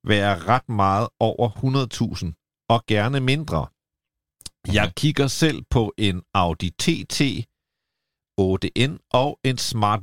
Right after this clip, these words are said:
Speaker 1: Roadster. Det er ligesom dem, han er varmest på. Han har sendt et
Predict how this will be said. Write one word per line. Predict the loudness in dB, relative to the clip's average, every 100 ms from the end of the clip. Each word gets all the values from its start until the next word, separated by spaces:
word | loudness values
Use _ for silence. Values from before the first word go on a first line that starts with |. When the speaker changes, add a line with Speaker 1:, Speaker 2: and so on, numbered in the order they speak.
| 0
Speaker 1:
Roadster. | 0 -2 -4
Det | 0
er | 0
ligesom | 0 0
dem, | 0 2
han | 0
er |
varmest | 0 0 -2 -2
på. |
Han | 0
har | 0
sendt | 0 0 0 -2
et | -4